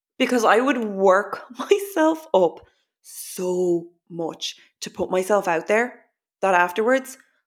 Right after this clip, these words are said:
I would be drained. And that might sound funny. It sounds funny to me looking back at it now, and it <laughs> might sound funny to you.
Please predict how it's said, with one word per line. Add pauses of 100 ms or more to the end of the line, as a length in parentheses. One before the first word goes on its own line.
(180)
I (200)
would
be (340)
drained. (460)
And
that
might
sound
funny.
It
sounds
funny
to
me
looking
back
at
it
now,
and
it
<laughs>
might
sound
funny
to
you.